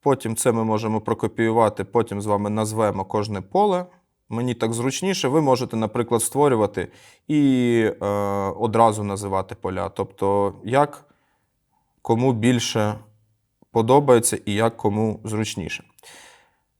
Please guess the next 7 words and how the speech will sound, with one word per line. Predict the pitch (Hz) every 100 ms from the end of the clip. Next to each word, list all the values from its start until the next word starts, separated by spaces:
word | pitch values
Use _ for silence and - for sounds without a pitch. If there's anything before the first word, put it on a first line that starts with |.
| _
Все, | - - 214
відповідно, | 123 120 151 147 143 135 127 -
тут | - 143 -
ми | 123 117
з |
вами | 117 113 107 101 92 - _ _ _ _ _ _ _ _ _ _ _ -
налаштували | 113 110 104 - 110 143 202 208 196